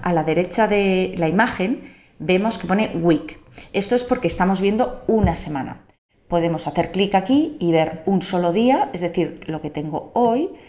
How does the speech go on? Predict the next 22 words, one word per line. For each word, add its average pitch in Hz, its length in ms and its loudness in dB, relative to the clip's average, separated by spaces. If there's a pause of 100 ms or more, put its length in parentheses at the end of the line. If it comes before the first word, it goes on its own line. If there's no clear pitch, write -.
(280)
Puedo 165 260 2
ver 196 420 0
el 165 200 2
mes 160 260 -2
entero, 254 760 0 (260)
la 151 160 -10
vista 151 280 0
de 165 100 2
mes, 240 480 -2 (460)
o 220 400 0
puedo 254 220 6
ver 277 260 2
por 190 160 2
número 208 340 4
de 151 140 4
días. 151 360 -2
Puedo 190 220 2
elegir 202 380 0
cuántos 180 340 0
días 180 240 0
quiero 156 220 -4
ver. 143 240 -8